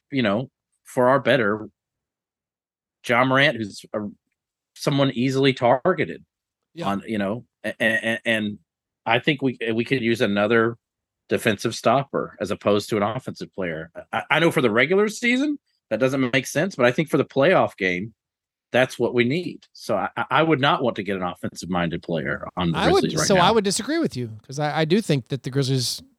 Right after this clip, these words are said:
Speaker 2: Achilles heel, which is maybe what I have r-, going on right now,
Speaker 1: Half-court
Speaker 2: um,
Speaker 1: scoring?
Speaker 2: Yeah, it's half-court scoring. It's just they,
Speaker 1: Right.
Speaker 2: they need buckets. And, like, you see teams, uh, the Lakers and the Suns specifically are like, "We're not offensive rebounding.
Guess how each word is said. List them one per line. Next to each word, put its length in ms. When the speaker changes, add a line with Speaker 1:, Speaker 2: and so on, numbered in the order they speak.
Speaker 2:
Achilles 420
heel, 400
which 100
is 100
maybe 180
what 140
I 80
have 420
r-, 80
going 200
on 100
right 140
now, 240
Speaker 1:
Half-court 460
Speaker 2:
um, 40
Speaker 1:
scoring? 420
Speaker 2:
Yeah, 140
it's 100
half-court 280
scoring. 400
It's 100
just 200
they, 60
Speaker 1:
Right. 240
Speaker 2:
they 140
need 180
buckets. 380
And, 180
like, 280
you 160
see 240
teams, 500
uh, 360
the 120
Lakers 380
and 100
the 60
Suns 320
specifically 880
are 140
like, 220
"We're 80
not 160
offensive 420
rebounding. 520